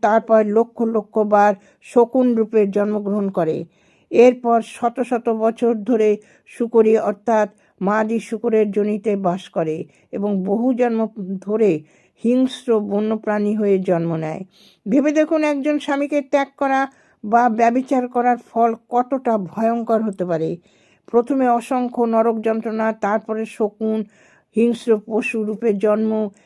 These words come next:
শেষ পর্যন্ত বলা হয়েছে, যদি কোনোভাবেই সেই নারী আবার মানব জন্ম পায়, তবু সে বিধবা, দরিদ্র, রোগাক্রান্ত হয়ে জন্মগ্রহণ করে। গরুর পুরাণে বলা হয়েছে, যে পুরুষেরা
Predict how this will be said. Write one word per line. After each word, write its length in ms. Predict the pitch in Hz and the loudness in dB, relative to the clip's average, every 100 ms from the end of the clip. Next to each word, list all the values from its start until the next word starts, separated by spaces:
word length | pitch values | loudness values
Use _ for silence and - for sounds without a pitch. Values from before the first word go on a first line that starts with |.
| _ | _
শেষ 420 | - 240 240 240 | -2 2 2 0
পর্যন্ত 300 | - 220 208 | -4 -2 -2
বলা 280 | 208 196 202 | 0 2 2
হয়েছে, 400 | 226 214 220 214 | 0 -2 0 0
যদি 320 | 196 208 220 | 0 0 0
কোনোভাবেই 920 | 233 - 208 233 208 160 190 220 254 | -4 -6 -4 -2 -4 -4 -2 0 -2
সেই 300 | 247 - 233 | -2 0 0
নারী 400 | 220 214 220 214 196 _ _ | 0 -2 -2 -2 -4 _ _
আবার 420 | - 185 226 262 285 | -6 -2 2 2 0
মানব 360 | 277 269 254 | 0 0 0
জন্ম 280 | 240 254 247 247 | 0 0 0 -2
পায়, 360 | 240 226 180 165 _ _ _ | 0 2 2 -2 _ _ _
তবু 320 | 220 220 269 262 | 0 2 2 0
সে 220 | - 226 | 0 0
বিধবা, 640 | 180 214 220 226 220 208 | 0 -2 2 2 2 0
দরিদ্র, 760 | 196 180 214 220 196 220 208 196 196 _ _ _ | -2 -2 -2 -2 -2 0 2 0 -4 _ _ _
রোগাক্রান্ত 840 | 190 214 220 220 214 214 208 - 196 | 0 2 0 -2 -2 -2 -2 -2 -2
হয়ে 440 | 185 208 202 185 - _ - 180 | 0 2 2 0 -4 _ -8 -2
জন্মগ্রহণ 560 | 202 208 196 185 185 | 0 0 -2 0 0
করে। 360 | 175 165 156 165 - _ - | -2 -4 -4 -8 -14 _ -4
গরুর 260 | 202 226 285 | 4 4 4
পুরাণে 380 | 277 330 330 320 | 0 0 2 2
বলা 240 | 311 320 | 0 2
হয়েছে, 380 | 330 320 320 302 | 0 0 0 -2
যে 400 | 226 269 294 294 | -2 0 2 2
পুরুষেরা 800 | 277 262 269 269 277 269 269 | 0 -6 -6 -2 0 2 2